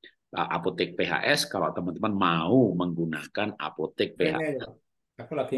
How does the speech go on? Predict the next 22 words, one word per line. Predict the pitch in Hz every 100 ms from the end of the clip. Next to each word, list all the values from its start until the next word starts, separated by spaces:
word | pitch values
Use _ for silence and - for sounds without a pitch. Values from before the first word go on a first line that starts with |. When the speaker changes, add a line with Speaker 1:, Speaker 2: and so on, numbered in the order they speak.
| 131
Speaker 2:
email | 131 139
lagi. | 131 120 117 113
Bukan | 120 117 151
ini | 139
lawangnya. | 123 117 113 107 - - _ _ _ _ 85
Speaker 1:
Nah, | 78 90
apotek | 98 98 - 147
P | 117
H | 92 110
S | 131
Kalimantan | 85 87 90 104
Barat, | 90 82 90 87 85
apotek, | 85 90 87 131 131 - - _ -
ah, | 90 85
ki-, | - -
apa, | 85 110
apotek | 101 92 - 139 135
P | 92
H | 80
S | - 135 - - - _ _ _
Surabaya | - 85 82 82 87 87 85 -
Timur. | 92 101 110 101 87 -